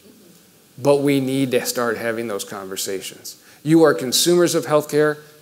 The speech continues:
You need to purchase the right kind of insurance, one that motivates people to keep you healthy,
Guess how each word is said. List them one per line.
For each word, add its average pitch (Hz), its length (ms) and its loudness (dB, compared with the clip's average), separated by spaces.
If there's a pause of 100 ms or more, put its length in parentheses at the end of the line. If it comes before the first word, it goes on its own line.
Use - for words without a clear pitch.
(140)
You 127 100 -6
need 131 160 -2
to 120 80 -2
purchase 127 440 -2
the 117 120 -6
right 117 220 -2
kind 117 220 -10
of 110 100 -10
insurance, 107 680 -10 (220)
one 151 280 2
that 131 200 0
motivates 131 720 2
people 120 340 -4
to 120 60 -8
keep 123 240 -12
you 113 100 -10
healthy, 120 460 -8